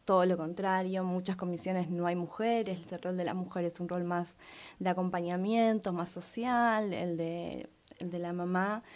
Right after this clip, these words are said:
en, que, que participa en la vida del club. Por eso entendimos que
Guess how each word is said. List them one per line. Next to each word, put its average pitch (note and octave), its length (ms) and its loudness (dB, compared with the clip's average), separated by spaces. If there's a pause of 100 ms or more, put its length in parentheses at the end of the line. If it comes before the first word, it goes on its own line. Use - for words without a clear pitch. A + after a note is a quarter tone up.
(300)
en, F3+ 280 -4 (160)
que, E3 480 -4
que F3 100 -2
participa F3 520 -6
en F#3 80 -2
la F3 100 -2
vida F3 280 -2
del F3 160 -4
club. F3+ 360 -2 (540)
Por G#3 180 8
eso C#4 560 4 (120)
entendimos G3+ 1080 0
que E3 680 -2